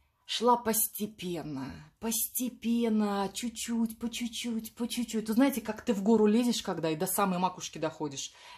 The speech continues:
До Эвереста. И говоришь: «Ес, победа, я добралась». Вот здесь то же самое, да. «Я не хотел, но так получилось.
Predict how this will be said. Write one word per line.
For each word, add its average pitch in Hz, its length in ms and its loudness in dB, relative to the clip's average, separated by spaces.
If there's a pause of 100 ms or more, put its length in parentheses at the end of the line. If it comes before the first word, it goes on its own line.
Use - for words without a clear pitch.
До 202 160 8
Эвереста. 208 800 6
И 214 100 0
говоришь: 220 280 4
«Ес, - 500 -2
победа, 247 720 2
я 170 180 0
добралась». 196 640 4 (520)
Вот 196 100 0
здесь 240 220 4
то 202 140 0
же 190 120 0
самое, 147 640 0 (360)
да. 185 300 2 (240)
«Я 214 140 6
не 226 140 8
хотел, 220 480 2
но 170 100 -4
так 185 260 2
получилось. 185 800 2